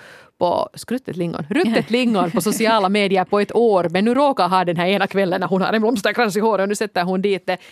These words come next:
Speaker 1: Det är ju inte hela verkligheten. Det betyder ju inte att de där har ett lyckligare liv överlag för att de nu en gång har en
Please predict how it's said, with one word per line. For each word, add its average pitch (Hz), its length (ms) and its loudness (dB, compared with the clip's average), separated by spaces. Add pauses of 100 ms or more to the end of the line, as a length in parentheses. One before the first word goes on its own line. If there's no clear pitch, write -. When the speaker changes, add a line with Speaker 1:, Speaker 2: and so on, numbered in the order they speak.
(140)
Speaker 1:
Det 196 80 -2
är 208 60 2
ju 208 140 0
inte 208 120 -4
hela 180 280 0
verkligheten. 165 680 -4
Det 180 60 -4
betyder 185 380 -4
ju 180 140 -2
inte 180 140 -6
att 165 60 -6
de 160 120 -4
där 175 160 -2
har 165 140 -2
ett 170 160 -6
lyckligare 170 680 -2
liv 160 260 -6
överlag 170 560 0
för - 100 -4
att - 100 -6
de 170 120 -2
nu 180 120 0
en 175 160 -2
gång 160 180 -4
har 165 200 -2
en 165 160 -2